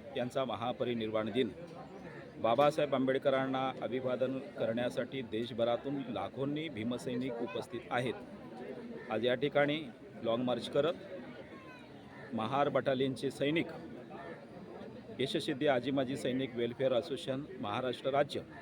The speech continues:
यांच्या वतीनं बाबासाहेब आंबेडकरांना मानवंदना देण्यात आली. या संघटनेचे पदाधिकारी,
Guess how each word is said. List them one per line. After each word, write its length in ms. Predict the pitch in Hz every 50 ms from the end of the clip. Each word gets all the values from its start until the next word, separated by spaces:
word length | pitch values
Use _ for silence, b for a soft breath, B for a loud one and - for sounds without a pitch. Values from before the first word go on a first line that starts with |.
| - - - - - - - - - - - -
यांच्या 300 | 117 117 123 123 160 147
वतीनं 400 | 139 139 135 - 147 139 151 160 - - - -
बाबासाहेब 540 | - 117 117 123 131 131 127 131 131 120 123
आंबेडकरांना 500 | 120 117 120 120 123 123 117 117 120 120
मानवंदना 580 | 117 110 113 120 120 120 110 110 117 113 113
देण्यात 320 | 107 107 104 104 98 95 107
आली. 180 | 104 110 113 104 - - - - - - - - - - - - - - - - - - -
या 220 | 127 123 123 127 123
संघटनेचे 680 | - - 131 135 131 143 139 - 160 156 147 - 156 151
पदाधिकारी, 720 | 110 123 120 123 143 143 135 151 135 143 143 139 151 160